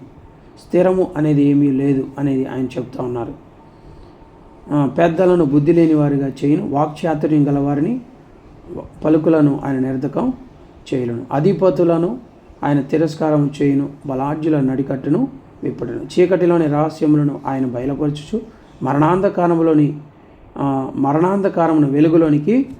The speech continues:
రప్పించును. ఈ మాటలు వింటా ఉన్నప్పుడు మీకు ఎవరు ఈ మాటలు గుర్తొస్తా ఉన్నాయి? మరి హన్నా గారు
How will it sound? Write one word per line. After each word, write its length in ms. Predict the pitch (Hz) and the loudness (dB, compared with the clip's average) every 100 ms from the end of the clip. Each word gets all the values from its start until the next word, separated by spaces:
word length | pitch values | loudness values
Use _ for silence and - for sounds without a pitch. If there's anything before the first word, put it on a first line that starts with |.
| - - - - | -20 -20 -16 -6
రప్పించును. 580 | 139 - 135 117 117 117 - - | -6 -2 -4 -4 -8 -12 -14 -4
ఈ 80 | 170 | -2
మాటలు 340 | 170 190 208 202 | 0 -2 0 2
వింటా 260 | 175 170 | 2 2
ఉన్నప్పుడు 440 | 160 156 151 143 139 - - - - - - | 2 0 0 -2 -2 -10 -20 -20 -20 -20 -4
మీకు 300 | 147 151 160 | 0 2 4
ఎవరు 360 | 143 143 156 175 | 2 2 0 2
ఈ 120 | 165 | 2
మాటలు 320 | 151 151 160 | 2 0 0
గుర్తొస్తా 460 | 151 151 151 147 147 | -2 -2 -4 -4 -2
ఉన్నాయి? 280 | 147 156 - - - - - - - - - - - - - - - - - - - - - - - - - - - | 0 0 -6 -16 -20 -20 -20 -20 -20 -20 -20 -20 -20 -20 -20 -20 -20 -20 -20 -20 -20 -20 -20 -20 -20 -20 -20 -20 -6
మరి 200 | 147 147 | 0 2
హన్నా 280 | 139 165 185 | 2 4 4
గారు 560 | 170 165 147 139 143 | 4 4 2 2 -4